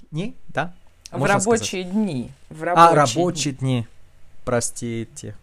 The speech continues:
Speaker 1: простите, пожалуйста. <laughs>
Speaker 2: Знаешь,
Speaker 1: А,
Speaker 2: интересно, в России,
Speaker 1: да.
Speaker 2: а, в России то же самое, практически то же самое.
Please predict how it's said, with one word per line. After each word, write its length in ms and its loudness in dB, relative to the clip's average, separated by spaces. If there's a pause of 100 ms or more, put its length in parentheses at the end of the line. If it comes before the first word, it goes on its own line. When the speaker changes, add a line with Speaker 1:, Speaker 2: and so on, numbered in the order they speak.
(100)
Speaker 1:
простите, 440 -10
пожалуйста. 400 -10 (260)
<laughs> 400 0 (640)
Speaker 2:
Знаешь, 500 8
Speaker 1:
А, 320 4
Speaker 2:
интересно, 440 -2
в 80 -6
России, 580 0
Speaker 1:
да. 320 -2
Speaker 2:
а, 200 -10
в 120 -12
России 580 -6 (220)
то 120 2
же 120 -4
самое, 680 -2
практически 680 -8
то 220 -6
же 100 -12
самое. 520 -6